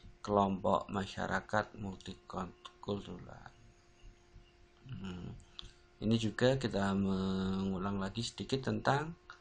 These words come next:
teori konflik kemarin. Nah, dalam bermasyarakat pasti ada konflik.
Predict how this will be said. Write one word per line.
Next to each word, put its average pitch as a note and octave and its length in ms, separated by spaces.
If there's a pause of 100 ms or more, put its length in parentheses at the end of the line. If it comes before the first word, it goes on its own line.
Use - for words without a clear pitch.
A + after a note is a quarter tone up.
(380)
teori A#2+ 560
konflik B2 800
kemarin. F#2+ 640 (240)
Nah, F2 320
dalam G2 480
bermasyarakat G2 640
pasti F2+ 320
ada G2 240
konflik. A2+ 480